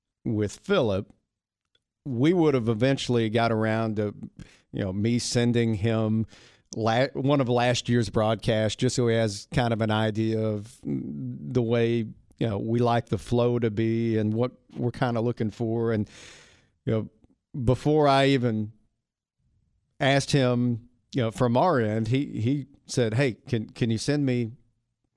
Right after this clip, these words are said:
last year's broadcast so I can listen?" He want, you know, he's been studying and he's been, you know, reading everything he can on the team. And I know he's gonna be coming, uh,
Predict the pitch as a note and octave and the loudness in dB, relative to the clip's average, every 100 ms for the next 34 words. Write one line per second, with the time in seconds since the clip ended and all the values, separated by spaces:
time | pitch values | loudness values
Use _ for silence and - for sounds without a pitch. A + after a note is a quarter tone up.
0 | - A#2+ B2 B2+ - A#2+ A2+ A2 A#2 A2+ | -6 0 2 2 0 0 0 0 0 0
1 | A2 A#2+ G#2+ G#2 - F2 A2 B2 A2 A2 | 0 0 0 -2 -4 -2 -2 0 0 0
2 | G#2+ - G2+ G2 A2 A2+ A#2 A#2 - - | -2 -4 -6 -4 -4 -2 -2 -2 -6 -20
3 | - - A2 G2 D3 C3 B2 C3 A#2+ - | -18 -4 -2 0 0 0 2 0 0 0
4 | B2+ B2 A#2+ A#2+ A#2+ G2+ F2+ A2+ G#2+ A#2+ | 0 2 0 0 -2 -4 -4 -4 -2 -2
5 | A#2 A2+ - B2 G#2 G#2 A#2+ A#2+ A#2 A2+ | -2 -4 -6 -4 -2 -2 -2 0 0 0
6 | G2 A#2 A2+ G#2+ A#2+ A#2 A2+ G#2+ G2+ - | -2 -2 -4 -2 -2 -2 -2 -2 -4 -4
7 | B2 A#2 A2+ G2+ G2 A2 A#2 A#2 A2 A2 | -4 -2 -2 -2 0 0 -2 -2 -2 -2
8 | - A#2 A2 G#2+ - - - - - - | -2 -2 -2 -4 -6 -20 -20 -20 -6 -2
9 | B2+ | -2